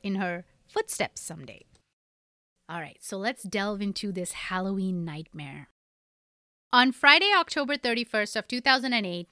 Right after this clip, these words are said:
residents of a building in Valley View Apartments in Redmond, Washington, had a huge Halloween party. Guests mulled about into the early hours of the next day, getting drunk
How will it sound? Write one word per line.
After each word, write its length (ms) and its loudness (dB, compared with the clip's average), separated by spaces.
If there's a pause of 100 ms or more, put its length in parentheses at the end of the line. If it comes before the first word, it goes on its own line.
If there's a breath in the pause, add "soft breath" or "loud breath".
(380 soft breath)
residents 480 2
of 80 0
a 60 0
building 440 -2
in 160 -4
Valley 420 0
View 240 0
Apartments 920 -4
in 300 -6
Redmond, 640 0
Washington, 680 -4 (560 soft breath)
had 180 0
a 40 2
huge 280 4
Halloween 460 2
party. 460 -8 (600 soft breath)
Guests 320 6
mulled 260 2
about 340 4 (180)
into 240 -2
the 160 -4
early 260 2
hours 220 2
of 80 -6
the 80 -4
next 240 -8
day, 300 -6 (260)
getting 240 -8
drunk 580 -8